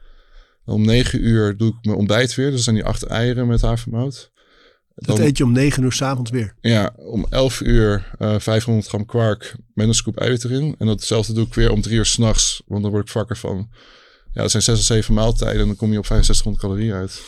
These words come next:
Speaker 2: En, eh, die nachtmaaltijd, dan slaap je dus al. Dan
Speaker 1: Ja.
Speaker 2: word je even wakker om te plassen, maar dan ga jij eten.
Speaker 1: Ja, ja, tegelijk. <laughs> Er lachen mensen in me. Ik heb wel filmpjes daarvan ook wel gemaakt. Ja, nou, dat, dat zet je klaar op de wc, ja. Maar dat doe ik heel makkelijk. Als je,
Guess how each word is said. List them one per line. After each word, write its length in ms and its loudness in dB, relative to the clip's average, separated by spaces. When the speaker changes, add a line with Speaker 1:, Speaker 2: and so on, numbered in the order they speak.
Speaker 2:
En, 280 4
eh, 540 0
die 200 4
nachtmaaltijd, 920 0
dan 140 -2
slaap 380 -4
je 80 -4
dus 220 -4
al. 320 -4
Dan 120 2
Speaker 1:
Ja. 100 4
Speaker 2:
word 120 4
je 80 2
even 200 -2
wakker 260 -2
om 80 0
te 100 -10
plassen, 360 -4
maar 100 -2
dan 80 -4
ga 120 -4
jij 200 -2
eten. 400 -2
Speaker 1:
Ja, 280 2
ja, 260 2
tegelijk. 360 -2
<laughs> 1120 2
Er 60 0
lachen 240 4
mensen 280 4
in 80 2
me. 180 4
Ik 60 0
heb 80 -2
wel 160 4
filmpjes 340 0
daarvan 200 0
ook 100 -4
wel 100 -2
gemaakt. 360 -2
Ja, 100 -2
nou, 140 0
dat, 140 -6
dat 120 0
zet 160 2
je 60 -2
klaar 240 0
op 100 -2
de 100 -2
wc, 160 0
ja. 500 0
Maar 140 2
dat 100 6
doe 80 4
ik 60 -2
heel 80 4
makkelijk. 380 2
Als 160 6
je, 340 -2